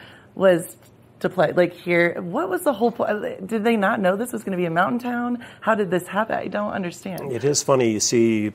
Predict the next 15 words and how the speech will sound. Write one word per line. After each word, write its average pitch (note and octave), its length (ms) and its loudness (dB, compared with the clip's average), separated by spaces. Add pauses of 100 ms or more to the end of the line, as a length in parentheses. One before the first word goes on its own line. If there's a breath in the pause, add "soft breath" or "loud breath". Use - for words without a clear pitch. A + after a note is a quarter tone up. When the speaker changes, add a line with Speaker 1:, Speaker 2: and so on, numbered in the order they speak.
Speaker 2:
like, - 260 -6
I G#2+ 120 -8
have A#2 100 -4
an A2+ 80 -2
old A2 240 -2
postcard A2 720 0
that G2 100 -2
I G#2+ 40 2
Speaker 1:
Yeah. - 120 2
Speaker 2:
have G#2 180 -4
sitting G#2+ 280 -2
on G2 100 0
my F#2+ 140 -4
desk G2+ 420 -2
where F#2 400 -4